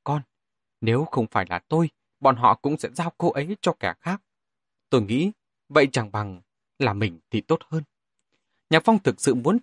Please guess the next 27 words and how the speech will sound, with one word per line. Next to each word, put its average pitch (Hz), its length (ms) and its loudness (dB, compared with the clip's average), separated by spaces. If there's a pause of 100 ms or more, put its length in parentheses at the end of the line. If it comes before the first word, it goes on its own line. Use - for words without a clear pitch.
chửi 104 240 0 (100)
anh 127 120 -2
ta 113 120 -16
hai 101 180 -8
tiếng. 143 320 -8 (540)
Lời 135 160 6
lên 190 260 2
đến 208 220 2
miệng 110 160 -2 (260)
lại 110 160 0
nuốt 196 280 0
trở 90 180 -4
lại. 87 200 -12 (680)
Ngẫm 127 180 4
lại, 98 440 0
thứ 139 100 -6
nhất, 190 220 -4 (360)
mình 104 280 -2
cũng 147 240 -4
chẳng 101 260 -14
có 202 120 0
lập 147 240 -2
trường 95 240 -2
gì 95 220 -6 (120)
trong 104 180 -8
chuyện - 160 -6
này. 92 220 -10